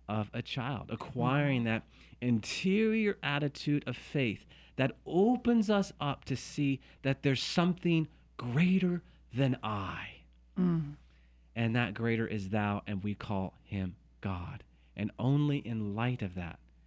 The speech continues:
Speaker 1: only in light of that will we de-, will we discover the beauty, the beauty that each and every day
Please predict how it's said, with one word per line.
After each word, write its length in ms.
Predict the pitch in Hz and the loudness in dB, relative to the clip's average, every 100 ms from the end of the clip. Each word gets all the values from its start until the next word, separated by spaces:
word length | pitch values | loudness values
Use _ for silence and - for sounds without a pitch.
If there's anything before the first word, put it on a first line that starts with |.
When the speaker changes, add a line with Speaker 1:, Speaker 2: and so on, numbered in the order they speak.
| - _ | -20 _
Speaker 1:
only 340 | 113 120 117 104 | -2 -2 -2 -2
in 220 | 101 98 | -2 -2
light 240 | 101 101 | -2 -4
of 80 | 95 | -4
that 180 | 92 - | -6 -6
will 120 | 104 | -6
we 100 | 107 | -4
de-, 160 | 107 - | -4 -4
will 120 | 107 | -2
we 120 | 110 | -4
discover 520 | 110 101 - 107 95 87 - - - - | -4 -8 -6 -6 -6 -8 -14 -20 -20 -8
the 100 | 110 | -6
beauty, 560 | 98 117 135 120 87 - - - - - - | -2 2 4 2 -2 -12 -20 -20 -20 -16 -10
the 80 | 98 | -8
beauty 520 | 104 110 120 98 - - - - | -4 0 0 -2 -6 -18 -14 -10
that 120 | 98 | -8
each 240 | 113 110 - | -6 -6 -6
and 100 | 101 | -6
every 180 | 98 95 | -4 -4
day 300 | 95 90 | -4 -6